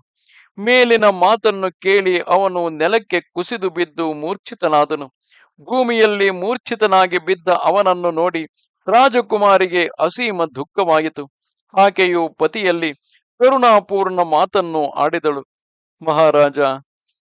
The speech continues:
ಇದು ಯಾರ ಪ್ರಮಾದದಿಂದ ಉಂಟಾದ ಈ ಸಂಕಟವಾಗಿದೆ? ಅದರಿಂದಾಗಿ ಇವು ನೀವು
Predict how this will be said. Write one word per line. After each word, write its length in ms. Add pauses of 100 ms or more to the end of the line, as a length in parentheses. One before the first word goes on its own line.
(200)
ಇದು 240
ಯಾರ 480
ಪ್ರಮಾದದಿಂದ 840
ಉಂಟಾದ 760 (600)
ಈ 120 (360)
ಸಂಕಟವಾಗಿದೆ? 880 (540)
ಅದರಿಂದಾಗಿ 760 (680)
ಇವು 260
ನೀವು 560